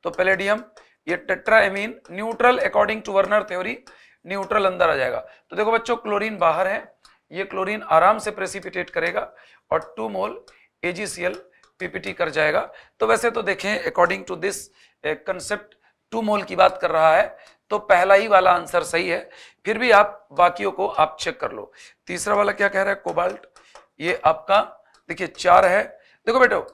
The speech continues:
एमीन जो न्यूट्रल है उसको पहले रखोगे, कोऑर्डिनेशन नंबर इसका सिक्स फिक्स है,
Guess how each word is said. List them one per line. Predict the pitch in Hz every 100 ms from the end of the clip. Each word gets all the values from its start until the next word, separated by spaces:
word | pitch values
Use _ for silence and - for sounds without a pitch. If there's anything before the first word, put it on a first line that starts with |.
| _
एमीन | 170 208 247
जो | 233
न्यूट्रल | 214 220 220 240
है | 240
उसको | -
पहले | - 180 202
रखोगे, | 220 214 220 226
कोऑर्डिनेशन | 233 - _ _ _ - 185 190 208 196 214
नंबर | 208 196
इसका | - 190
सिक्स | - 180 -
फिक्स | 208 -
है, | 214 214 -